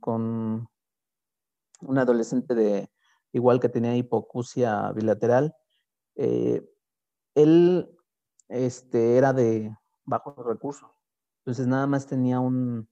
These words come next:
un auditivo, un aparato auditivo. <clears throat> Entonces, eh, no escuchaba, eh, sí escuchaba poco,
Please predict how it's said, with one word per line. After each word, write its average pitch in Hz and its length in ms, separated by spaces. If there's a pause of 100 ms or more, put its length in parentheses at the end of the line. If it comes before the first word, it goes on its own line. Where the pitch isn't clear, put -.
(180)
un 131 200
auditivo, 127 580 (720)
un 127 220
aparato 123 400
auditivo. 123 480 (200)
<clears throat> 143 380 (1160)
Entonces, 143 500
eh, 120 360 (720)
no 147 120
escuchaba, 165 640
eh, 131 180 (280)
sí - 240
escuchaba 214 960 (440)
poco, 185 460